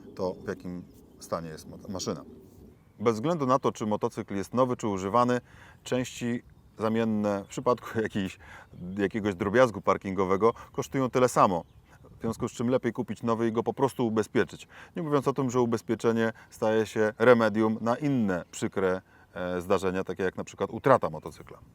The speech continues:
A to się też niestety zdarza. Kolejnym aspektem są gabaryty motocykla. Im mniejszy,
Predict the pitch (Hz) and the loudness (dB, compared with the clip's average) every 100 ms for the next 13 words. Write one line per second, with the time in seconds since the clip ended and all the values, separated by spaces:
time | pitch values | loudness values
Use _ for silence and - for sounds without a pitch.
0 | - - 113 101 - - 101 - 104 190 | -20 -12 -10 -10 -12 -14 -12 -8 -4 -4
1 | 117 73 - - _ _ - - - - | -2 -4 -6 -20 _ _ -20 -20 -20 -2
2 | 131 170 165 139 - 147 - 107 113 117 | 2 4 4 2 4 2 6 4 4 -4
3 | - - - - - - 151 147 151 156 | -18 -20 -20 -18 -16 -2 0 2 4 4
4 | 143 131 123 98 87 78 69 - - - | 4 0 0 -2 -6 -10 -14 -14 -20 -20
5 | - - - - - - 147 180 156 139 | -20 -20 -20 -20 -20 -12 -2 0 2 4
6 | 123 110 - 127 | 4 2 0 0